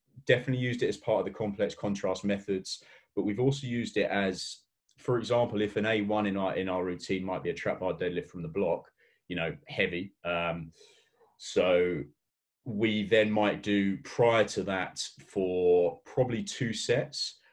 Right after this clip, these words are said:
uh, an overcoming ISO in the pin position to replicate joint angle specificity and angle of the main lift, so to speak. So we can prime them in that pattern.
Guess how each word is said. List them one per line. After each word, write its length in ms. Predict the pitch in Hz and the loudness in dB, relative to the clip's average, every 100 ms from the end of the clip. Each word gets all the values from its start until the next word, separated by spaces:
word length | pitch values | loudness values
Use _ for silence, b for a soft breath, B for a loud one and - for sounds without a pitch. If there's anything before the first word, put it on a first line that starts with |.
| b | b
uh, 220 | 92 92 95 | -2 0 0
an 100 | 95 | 0
overcoming 520 | 107 101 101 104 98 | 2 0 -2 -2 -2
ISO 440 | 98 98 - 95 90 | 0 -2 -2 -2 -2
in 60 | |
the 60 | 90 | -4
pin 240 | - 98 | -4 -4
position 380 | 95 90 95 104 | -4 -8 -6 -8
to 120 | 98 | -4
replicate 480 | 95 98 - 95 82 | -2 -4 -4 -6 -4
joint 240 | 82 95 87 | -4 -4 -4
angle 240 | 92 92 | -4 -6
specificity 800 | - - - 87 101 98 - 92 | -4 -4 -4 -4 -8 -8 -6 -6
and 80 | 90 | -4
angle 420 | 95 95 90 92 | -4 -2 -2 -2
of 80 | - _ _ _ 80 | -4 _ _ _ -6
the 100 | 92 | -2
main 320 | 98 95 95 | 0 0 0
lift, 200 | 101 104 | 0 0
so 180 | - 101 | 0 -2
to 120 | 101 | -2
speak. 420 | - 117 127 127 b b b b | -4 -4 -4 -6 b b b b
So 140 | - | -10
we 60 | 92 | -6
can 160 | 101 98 | -4 -6
prime 440 | - 113 104 101 | 0 2 4 2
them 140 | 95 | 0
in 120 | 95 98 | -2 -4
that 180 | 87 | -6
pattern. 520 | - 101 98 117 131 | -6 -8 -4 -4 -4